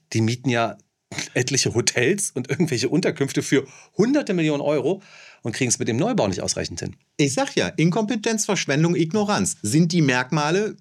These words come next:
Speaker 2: der S P D. Und das sind auch die Gründe für ihren Niedergang. Das sieht man in der Hauptstadt besonders deutlich, finden wir.
Speaker 1: Aber wisst ihr, was kommt,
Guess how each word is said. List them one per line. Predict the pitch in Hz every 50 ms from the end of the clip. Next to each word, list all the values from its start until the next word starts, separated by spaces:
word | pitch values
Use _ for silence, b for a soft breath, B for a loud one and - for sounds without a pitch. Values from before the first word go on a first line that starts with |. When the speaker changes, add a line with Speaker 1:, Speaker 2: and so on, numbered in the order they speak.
| _ _ _ -
Speaker 2:
der | 160 139 147 120
S | 139 147 -
P | - - 196
D. | 170 151 92 69 - - B B B B B B B B B B B B B
Und | B 123 -
das | 170 165 -
sind | - 190 -
auch | - 156 151
die | - - 165
Gründe | 156 113 107 165 185 190 180
für | 160 - 170
ihren | 147 143 135 143 156
Niedergang. | 202 240 214 - 76 76 - 76 67 67 62 - _ _ _ _ _
Das | - 131 127 -
sieht | 202 208 208 208
man | 196 185 190 190 180 - -
in | - 135
der | 127 131 107
Hauptstadt | 123 180 196 190 - - - 185 185 185 - - -
besonders | - 151 156 165 170 151 - 95 90 -
deutlich, | - 92 95 95 - 110 -
finden | - - 139 139 139 165 151
wir. | 123 101 - - - _ _ _ _ _ _ _ _ _ _ _ _
Speaker 1:
Aber | - 123 135 135 131 139
wisst | 139 139 - -
ihr, | 147 143 143 151 - -
was | - 117 123 - - -
kommt, | - - 147 165 208 202 196 -